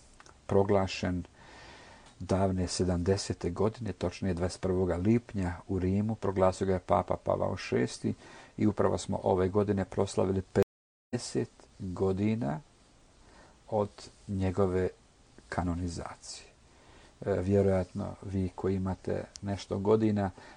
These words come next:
sjećate, sjećate se te euforije kada su se Hrvati,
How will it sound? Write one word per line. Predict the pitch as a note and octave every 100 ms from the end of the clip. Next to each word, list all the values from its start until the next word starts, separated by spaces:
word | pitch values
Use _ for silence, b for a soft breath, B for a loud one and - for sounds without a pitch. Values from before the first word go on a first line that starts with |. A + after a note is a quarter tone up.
| -
sjećate, | - - A2 G#2 F2+ - -
sjećate | - - G#2 F2+ F#2 - F#2+
se | -
te | - G2 F#2+
euforije | G2 F#2+ F#2 - G#2 A#2 A#2 G2 B B B -
kada | F2+ F#2+
su | -
se | - F#2+
Hrvati, | - F#2 F#2 G2 G#2 -